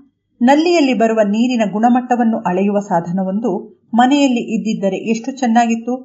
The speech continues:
ಅಂದುಕೊಂಡಿರುತ್ತೇವೆ. ಹೀಗೊಂದು ಸಾಧನವಿದ್ದಿದ್ದರೆ ಕೊಳವೆ ಬಾವಿಯ ನೀರು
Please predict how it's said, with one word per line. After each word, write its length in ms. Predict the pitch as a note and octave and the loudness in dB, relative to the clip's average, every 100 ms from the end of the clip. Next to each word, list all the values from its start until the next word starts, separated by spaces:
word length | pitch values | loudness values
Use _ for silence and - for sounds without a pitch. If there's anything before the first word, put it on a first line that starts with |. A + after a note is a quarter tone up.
| - _ _ | -16 _ _
ಅಂದುಕೊಂಡಿರುತ್ತೇವೆ. 800 | C#4 C4+ C4+ F#3 E3+ E3+ - D#3 D#3 _ _ _ _ _ | 0 0 -2 -4 -4 -8 -10 -10 -10 _ _ _ _ _
ಹೀಗೊಂದು 520 | - F4+ F4 D4+ C#4+ | -2 2 2 2 2
ಸಾಧನವಿದ್ದಿದ್ದರೆ 1160 | C4 F#3+ G3+ G3+ F#3 F3 F3 F#3+ C4+ G3+ - _ _ _ _ | 2 2 2 -2 -4 -6 -2 -2 -2 -4 -8 _ _ _ _
ಕೊಳವೆ 400 | - C#4+ E4 E4+ | 2 4 4 2
ಬಾವಿಯ 380 | D4 A#3+ G#3+ G3 | 2 2 2 -2
ನೀರು 600 | F3+ F3 F#3 B3 C#4 _ | -2 -4 -4 -6 -10 _